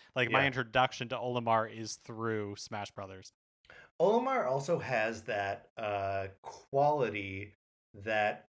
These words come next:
Speaker 2: like, that, that, uh, that sense of, like, isolation or being stranded. Um, and it's, it's a little bit different from the Samus Aran vibe, right? Like, Samus is always alone in, in Metroid games until they screw him up and she's not alone.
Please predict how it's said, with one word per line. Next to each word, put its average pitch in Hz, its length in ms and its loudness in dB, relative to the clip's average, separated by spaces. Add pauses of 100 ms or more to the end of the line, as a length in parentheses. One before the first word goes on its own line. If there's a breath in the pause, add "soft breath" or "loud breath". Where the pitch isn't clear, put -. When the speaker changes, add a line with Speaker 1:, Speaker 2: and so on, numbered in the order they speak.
Speaker 2:
like, 123 260 0
that, 120 340 0
that, 117 320 0
uh, 110 260 -2
that 107 180 -4
sense 143 260 -2
of, 160 100 -6
like, 113 280 -2
isolation 123 920 -2
or 110 240 -6
being 107 340 -8
stranded. 117 880 -4 (320 loud breath)
Um, 104 440 -4 (100)
and 135 160 -2
it's, 135 180 -2
it's 147 200 -4
a 143 40 -2
little 208 220 2
bit 240 100 0
different 185 380 -2
from 143 160 0
the 127 80 0
Samus 123 420 -2
Aran 107 340 -4
vibe, 87 320 -8
right? 101 240 -2
Like, 107 200 -4
Samus 139 500 -2
is 117 220 -4
always 110 340 -4
alone 104 460 -2
in, 95 160 -8
in 107 180 -10
Metroid 98 340 -4
games 95 380 -4 (300 loud breath)
until 107 180 -8
they 101 120 -2
screw 104 260 -6
him 98 80 -2
up 95 100 -2
and 92 100 -10
she's 92 200 -12
not 92 160 -8
alone. 92 260 -8